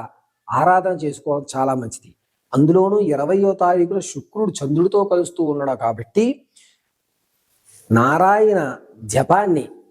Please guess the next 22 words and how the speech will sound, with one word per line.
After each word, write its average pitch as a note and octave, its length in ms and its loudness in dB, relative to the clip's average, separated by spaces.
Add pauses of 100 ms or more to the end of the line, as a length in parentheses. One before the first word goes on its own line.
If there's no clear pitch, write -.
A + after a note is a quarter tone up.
(140)
ఖచ్చితంగా E3+ 680 0
ఇరవయో F#3 560 0
తారీఖు E3+ 440 -2
నుంచి C#3 300 -8
ముప్పై F3+ 420 0
వరకు D#3 400 2
కూడా C#3 240 2
స్మరిస్తూనే F3 720 -2
ఉండడం D3+ 420 0 (500)
తులారాశి E3+ 500 0
వారికి D3 420 -4 (400)
అత్యంత F3+ 680 0 (540)
శుభస్య E3+ 440 0
శీఘ్రమైనటువంటి D#3 960 -4 (440)
మంత్రోచ్చారణగా D#3+ 800 0
చెప్పొచ్చు. - 480 -12 (760)
తులారాశి A3 500 2
వారు F#3+ 360 0 (520)
తమ F#3+ 120 0
అనుకున్నటువంటి G3+ 800 -2
విధానాల్లో F#3+ 720 0
ఉన్నతంగా F#3 720 0